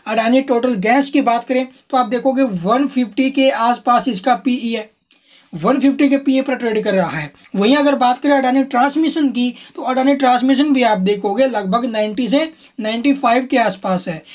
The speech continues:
तो इतने हाई पीई पर trade कर रहे हैं, जबकि पीई कहाँ पर होना चाहिए था इनका? ट्वेंटी, फ़िफ़्टीन, ट्वेंटी फ़ाइव, ट्वें-, अ, थर्टी, थर्टी फ़ाइव, यहाँ तक अगर होता तो काफ़ी अच्छा माना जाता, लेकिन काफ़ी ज़्यादा हाई valuation पर है, ठीक है। टीसीएस का आप देखोगे, अ,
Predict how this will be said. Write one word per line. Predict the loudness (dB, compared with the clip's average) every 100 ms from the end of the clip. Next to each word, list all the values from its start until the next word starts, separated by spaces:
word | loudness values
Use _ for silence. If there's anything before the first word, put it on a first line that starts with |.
| -20 _
तो | -4 -2 -2
इतने | 0 2 0
हाई | 0 -2 0
पीई | 0 -2
पर | -2 -8
trade | -2 -2 0
कर | -4
रहे | -2
हैं, | -2
जबकि | -2 -2 0 2
पीई | 2 0 0
कहाँ | 0 -2 0
पर | 0
होना | -2
चाहिए | -2 -4 -4
था |
इनका? | -4 -4 -4 -8 _ _ _ _ _ _ _ -6
ट्वेंटी, | -4 -4 -4 -4
फ़िफ़्टीन, | -4 -4 -4 -2
ट्वेंटी | -4 -2
फ़ाइव, | -2 0 0 -2
ट्वें-, | -4 -6 -2
अ, | -2
थर्टी, | 0 0 0 -2
थर्टी | -2 -4 -4
फ़ाइव, | 0 0 0 -4 -20 -10
यहाँ | -4 -2 0
तक | 0
अगर | 0 2
होता | 0 0 -2 -2 -12 -12
तो | -6
काफ़ी | -4 -4 -2
अच्छा | -4 -4 -8
माना | -8 -10
जाता, | -10 -12 -14 -18 -20 -14 -6
लेकिन | 0 2
काफ़ी | 0 -4
ज़्यादा | -4 -4
हाई | -4 -4 -4
valuation | -2 -2 -2
पर | -2 -4
है, | -6 _ _ -6
ठीक | -6
है। | -6 -12 -10
टीसीएस | -6 -2 -2 -2
का | -2 0
आप |
देखोगे, | 0 0 0 2 2
अ, | 0 -2